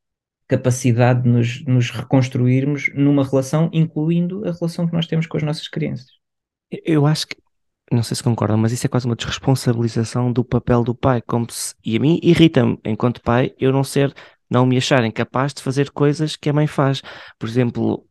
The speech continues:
Speaker 2: lembro perfeitamente, esta imagem vem-me sempre à cabeça, aquele body que se oferece aos pais a dizer, "Aqui é a mão, aqui é o p-", isso irrita-me.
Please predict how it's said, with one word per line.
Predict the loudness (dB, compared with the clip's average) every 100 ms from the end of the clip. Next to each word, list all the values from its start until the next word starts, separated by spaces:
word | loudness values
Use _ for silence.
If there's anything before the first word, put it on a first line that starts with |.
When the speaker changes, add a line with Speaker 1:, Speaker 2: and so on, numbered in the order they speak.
| -6
Speaker 2:
lembro | 0 0
perfeitamente, | 0 -2 2 6 6 4
esta | 2 2
imagem | 2 0
vem-me | -4
sempre | -6 -8
à | -6
cabeça, | -2 -2 -2
aquele | -2 -2
body | 2 2 2 0
que | -2
se | -4
oferece | -2 0 -2
aos | -2
pais | 0 0
a | -2
dizer, | -2 -4
"Aqui | 0 2
é | 4
a |
mão, | 4 4 4
aqui | 2 0
é |
o |
p-", | -4 -6 -18 -18
isso | -10 0
irrita-me. | 4 4 4 4 2